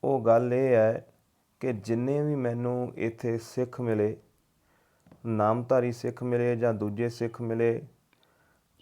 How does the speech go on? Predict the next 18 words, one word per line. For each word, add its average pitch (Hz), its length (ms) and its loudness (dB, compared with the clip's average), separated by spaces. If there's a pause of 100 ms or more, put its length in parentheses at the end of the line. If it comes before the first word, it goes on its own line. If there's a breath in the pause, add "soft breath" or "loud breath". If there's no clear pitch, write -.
(320)
ਜਿੰਨੇ, 139 540 2
ਜਿਨ੍ਹਾਂ 143 380 2
ਦੇ 139 120 0
ਨਾਲ 120 280 4
ਮੇਰੀ 123 300 -2
ਇੱਥੇ 120 280 -2
ਆਣ 110 160 0
ਕੇ 113 180 -4
ਗੱਲਬਾਤ 110 540 2
ਹੋਈ, 101 260 2 (560 soft breath)
ਤੇ 147 80 0
ਉਹ 147 60 2
ਮੈਨੂੰ 143 320 2
ਇਹ 156 100 4
ਪਤਾ 139 300 6
ਲੱਗਾ 123 480 6
ਵੀ 139 100 0
ਬਹੁਤ 151 760 2